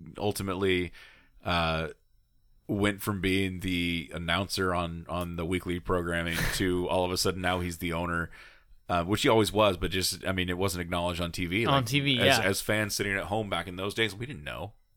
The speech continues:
Speaker 1: You know what I
Speaker 2: No.
Speaker 1: mean? Um, so it was fun to see the evolution of that,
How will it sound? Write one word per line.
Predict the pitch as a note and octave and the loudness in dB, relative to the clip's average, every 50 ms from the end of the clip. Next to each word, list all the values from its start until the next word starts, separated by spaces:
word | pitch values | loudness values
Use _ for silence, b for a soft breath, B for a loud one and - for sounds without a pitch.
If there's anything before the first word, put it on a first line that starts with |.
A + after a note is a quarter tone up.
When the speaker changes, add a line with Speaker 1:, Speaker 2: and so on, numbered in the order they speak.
| _ _ - | _ _ -4
Speaker 1:
You | G2 F#2+ | -2 0
know | F#2 | 0
what | F#2 F#2 | 2 2
I | C#3 | 4
Speaker 2:
No. | D3 D3+ C#3 | 6 6 6
Speaker 1:
mean? | G#2 A2 A2 B B B B B B B B B B B - | 4 2 -2 B B B B B B B B B B B -6
Um, | F#2 F#2 F#2 F2 E2+ E2 D#2+ D#2+ - b b b b b - - | -2 -2 0 0 -2 -2 -4 -8 -12 b b b b b -8 -4
so | G#2+ - - A#2+ A#2 B2 | 0 4 6 6 6 6
it | |
was | A#2+ A2+ - | 6 4 2
fun | - C3 B2 | 2 2 2
to | A#2+ A2 | 2 0
see | - - A2 | 0 0 2
the | G#2 G2+ | 2 2
evolution | F#2+ F#2+ G2 F#2+ G2 F#2+ - G2 F#2+ | 2 2 2 0 0 0 0 -4 -4
of | F2 E2 | -4 -2
that, | F2 E2+ F2 - | 0 0 0 -2